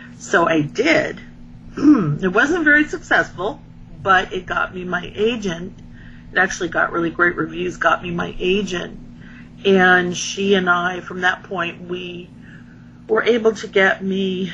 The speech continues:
my first real big book on the paranormal, which is called Science,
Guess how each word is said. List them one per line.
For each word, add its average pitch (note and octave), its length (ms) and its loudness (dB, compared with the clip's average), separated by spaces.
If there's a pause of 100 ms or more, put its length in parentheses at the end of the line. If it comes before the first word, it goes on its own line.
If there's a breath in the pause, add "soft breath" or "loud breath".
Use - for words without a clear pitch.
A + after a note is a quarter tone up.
my F3 220 -2
first G3+ 540 0
real F3+ 360 0
big F3+ 460 -2 (400)
book D3 380 -4
on E3 180 -2
the D#3+ 60 -8
paranormal, E3 560 -2
which D#3 200 -4
is E3 80 -10
called - 320 -2
Science, A3+ 760 0